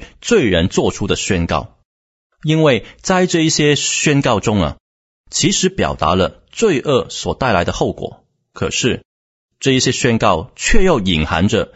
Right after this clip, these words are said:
上帝的救恩。因此，我选择运用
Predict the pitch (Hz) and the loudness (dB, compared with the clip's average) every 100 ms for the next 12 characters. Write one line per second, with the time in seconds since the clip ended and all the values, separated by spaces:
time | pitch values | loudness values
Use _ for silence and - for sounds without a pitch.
0 | - - - 107 107 107 85 95 82 85 | -20 -8 -2 0 0 -2 -2 -2 0 -2
1 | 85 _ _ _ _ _ _ - 233 - | -4 _ _ _ _ _ _ 0 0 2
2 | 101 - - - 165 113 87 98 - 165 | -2 -4 -6 -4 0 -2 0 0 0 0
3 | 139 143 98 | 2 2 0